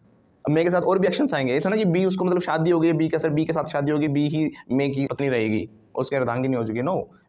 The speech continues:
B को हटाओ, वहाँ पे और भी action आएंगे, Right?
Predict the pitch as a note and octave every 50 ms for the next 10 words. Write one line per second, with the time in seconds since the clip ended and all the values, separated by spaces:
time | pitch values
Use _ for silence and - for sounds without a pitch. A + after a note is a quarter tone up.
0 | - G2+ G#2 B2 B2+ - C3 A#2+ G#2 G#2+ - B2 D3+ D3+ C3 B2+ C#3+ C#3+ - G3
1 | G3+ F3+ G3 - - E3 C#3+ B2+ A2 G#2 F#2+ - - _ _ _ _ _ _ _
2 | _ _ _ _ _ _ _ _ _ _ _ _ - A#2+ D3+ A3 C4 - - -